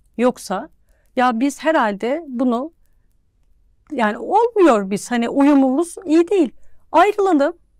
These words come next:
farklı yuvalar kuralım demek mi daha iyidir? Hep bunlar tartışmaya açık konular.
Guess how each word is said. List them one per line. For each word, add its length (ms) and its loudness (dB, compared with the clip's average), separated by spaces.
farklı 460 -2
yuvalar 380 4
kuralım 440 -4
demek 300 -4
mi 100 -6
daha 240 -2
iyidir? 420 -10
Hep 200 -6
bunlar 240 2
tartışmaya 560 0
açık 240 -8
konular. 380 -6